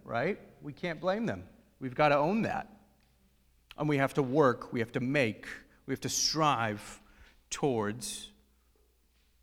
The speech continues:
a different way. Why? Because Jesus already did it. We don't have to be.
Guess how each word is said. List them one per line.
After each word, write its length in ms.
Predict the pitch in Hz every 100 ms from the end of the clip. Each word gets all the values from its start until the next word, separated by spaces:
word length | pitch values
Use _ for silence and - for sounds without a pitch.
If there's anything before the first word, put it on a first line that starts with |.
| _ _
a 60 | 117
different 340 | 113 - 110
way. 340 | 143 208 107 - - - _ _ _ _ _ _ _
Why? 320 | 131 123 123 190
Because 300 | 175 165 156
Jesus 320 | 190 180 175
already 200 | 180 147 110
did 160 | 185
it. 200 | - - - _ _ _ _ _ _ _ _ _
We 120 | - 135
don't 160 | 135
have 360 | - 147 156 -
to 80 | 120
be. 320 | 104 90